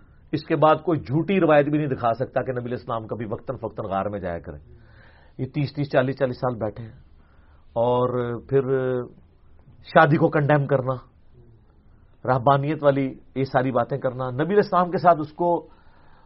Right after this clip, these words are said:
یعنی اس میں میں گھنٹوں بول سکتا ہوں کہ نبی علیہ السلام کے اوپر اس طرح کی چیزیں ان لوگوں نے جھوٹ بنا بنا کے پیش کی۔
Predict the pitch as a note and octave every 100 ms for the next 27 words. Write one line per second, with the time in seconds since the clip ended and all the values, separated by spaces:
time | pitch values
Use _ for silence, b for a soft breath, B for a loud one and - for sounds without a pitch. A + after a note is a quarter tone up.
0 | b - F3 A#3+ A3 - G3+ A#3 A#3+ C#3+
1 | C#3+ C#3+ B3 E3+ D3+ C#3+ B2 - E2+ -
2 | - - - - _ _ F#3 F#3 E3+ G3+
3 | G#3 G3+ F#3 F#3+ F#3+ F#3+ G#3+ - F#3+ F#3+
4 | G3 F3 D3 D#3+ D#3+ F#3+ F#3+ - F3+ D#3+
5 | E3+ E3+ E3+ D3 - A#2+ F3 D#3+ C3 C#3
6 | D#3 D#3+ D#3+ E3 D3+ D3 -